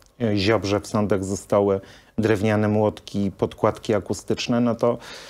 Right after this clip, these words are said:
e, po tych ostatnich latach to już będą ruiny.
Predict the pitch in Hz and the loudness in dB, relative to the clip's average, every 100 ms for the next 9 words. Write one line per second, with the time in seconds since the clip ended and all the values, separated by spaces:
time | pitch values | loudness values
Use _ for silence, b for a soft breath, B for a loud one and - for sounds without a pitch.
0 | B B _ 113 117 113 117 113 120 - | B B _ 0 2 4 4 2 0 -2
1 | 120 123 - 117 131 117 131 110 92 120 | -2 -2 0 0 0 0 2 2 4 2
2 | 127 - - 123 117 104 123 117 117 120 | 2 -2 -4 0 0 2 2 4 2 2
3 | 123 127 120 113 87 85 | 0 2 4 2 2 0